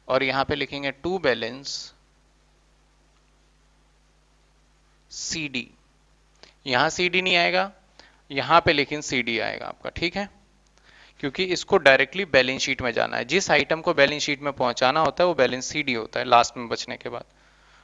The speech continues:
माइनस चौदह हजार आठ सौ, इसमें से इसको माइनस किया तो आ गया ये हमारा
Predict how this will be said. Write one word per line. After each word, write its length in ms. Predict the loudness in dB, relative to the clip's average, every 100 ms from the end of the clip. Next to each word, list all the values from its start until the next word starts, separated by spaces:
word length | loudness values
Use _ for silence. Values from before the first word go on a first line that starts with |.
| _ -2
माइनस 400 | 2 2 0 -4
चौदह 360 | -2 0 2 0
हजार 380 | 0 0 -2 -4 -4
आठ 240 | -2 -2
सौ, 200 | -4 -12
इसमें 200 | -12 -10
से 100 | -8
इसको 180 | -8 -6
माइनस 340 | -4 -2 -4 -4
किया 140 | -6
तो 120 | -2
आ 100 | -2
गया 140 | -2 -4
ये 120 | -4
हमारा 360 | -6 -4 -4